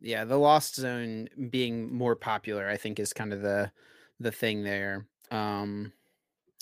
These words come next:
Gardevoir being less popular, potentially. I don't know if Gar-, Gardevoir will probably be just about as popular as it has been, I guess. Uh, but the Charizards, I, I mean, I think most people,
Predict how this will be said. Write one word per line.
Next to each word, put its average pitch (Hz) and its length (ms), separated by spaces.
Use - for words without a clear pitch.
Gardevoir 160 760
being 147 280
less 139 240
popular, 170 540
potentially. 185 680
I 190 80
don't 233 120
know 226 80
if 165 80
Gar-, 190 180
Gardevoir 262 280
will 208 60
probably 196 260
be 151 200
just 135 180
about 123 180
as 120 80
popular 123 360
as 104 200
it 87 100
has 98 220
been, - 380
I 98 100
guess. - 380
Uh, 104 180
but 117 140
the 123 80
Charizards, 143 680
I, 185 120
I 190 80
mean, 214 120
I 226 80
think 247 280
most 160 280
people, 160 480